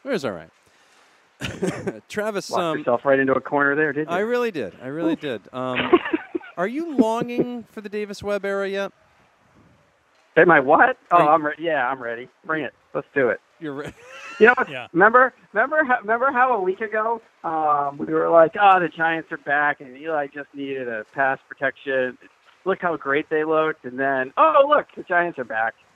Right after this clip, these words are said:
Speaker 2: Oh, that's great. Oh, perfect." I was starting to worry that I was gonna have to pay attention to the whole season, but, you know, now I'm,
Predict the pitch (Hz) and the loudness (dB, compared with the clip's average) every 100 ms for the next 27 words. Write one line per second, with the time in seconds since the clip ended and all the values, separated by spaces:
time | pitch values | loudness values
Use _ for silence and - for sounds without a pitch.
0 | - 165 143 135 - 123 110 131 - _ | 2 4 4 0 -4 -10 -8 -12 -18 _
1 | 185 190 139 - 147 120 - 180 269 254 | 4 4 4 2 -2 -2 -2 2 4 4
2 | 214 180 160 151 160 139 139 139 135 127 | 2 0 -4 -6 -6 -4 -6 -6 -4 -4
3 | 123 143 131 139 135 127 110 107 117 110 | -6 -10 -10 -6 -8 -8 -10 -6 -4 -6
4 | - 113 101 92 104 95 - - - - | -8 -8 -8 -8 -2 -2 -2 -20 -20 0
5 | 139 113 110 _ 147 135 127 117 | 4 4 2 _ 2 2 2 -4